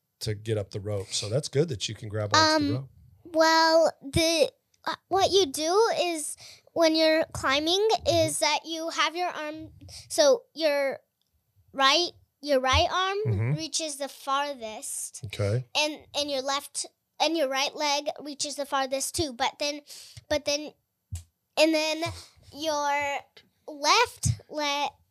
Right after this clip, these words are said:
Speaker 2: arm just reaches, just sort of follows it, just
Speaker 3: Okay.
Speaker 2: like
Speaker 1: Okay.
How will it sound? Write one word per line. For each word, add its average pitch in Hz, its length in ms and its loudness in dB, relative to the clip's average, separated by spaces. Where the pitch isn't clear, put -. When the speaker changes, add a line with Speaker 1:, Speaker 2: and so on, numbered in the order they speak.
Speaker 2:
arm 294 440 2
just 302 220 -2
reaches, 302 420 -4
just - 260 -4
sort 311 200 4
of 277 100 -2
follows 311 640 4
it, 233 240 -6
just 113 120 6
Speaker 3:
Okay. 120 120 4
Speaker 2:
like 98 160 2
Speaker 1:
Okay. 110 220 -6